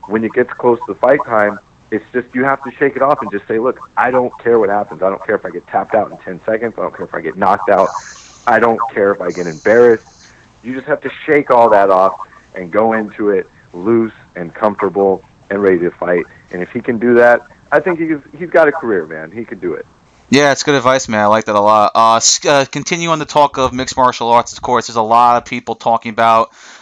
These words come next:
Speaker 2: a potential upcoming battle between a mixed martial artist and a boxer. And we all know Floyd Mayweather versus Conor McGregor could be the biggest fight ever in the history of pay-per-view.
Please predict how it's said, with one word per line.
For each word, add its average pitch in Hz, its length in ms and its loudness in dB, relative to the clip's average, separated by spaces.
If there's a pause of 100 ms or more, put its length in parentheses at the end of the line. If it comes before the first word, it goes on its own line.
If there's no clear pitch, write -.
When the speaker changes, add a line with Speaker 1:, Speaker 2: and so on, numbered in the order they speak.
(120)
Speaker 2:
a 113 80 2
potential 139 560 -6
upcoming 123 480 -2
battle 117 340 2
between 117 480 -10
a 104 380 -8
mixed 123 260 -6
martial 120 340 -2
artist 113 360 0
and 107 100 -8
a - 60 -14
boxer. 110 600 0 (320)
And 113 120 -8
we 120 100 -4
all 117 180 0
know 113 200 0
Floyd 127 300 -4
Mayweather 120 460 -6
versus 110 320 -8
Conor 113 320 -2
McGregor 110 440 -4
could 131 280 -10
be 123 100 -10
the 110 80 -8
biggest 113 380 -12
fight 117 420 -2
ever 110 420 -2
in 107 60 -8
the 107 100 -8
history 113 340 -10
of - 60 -12
pay-per-view. 110 720 -10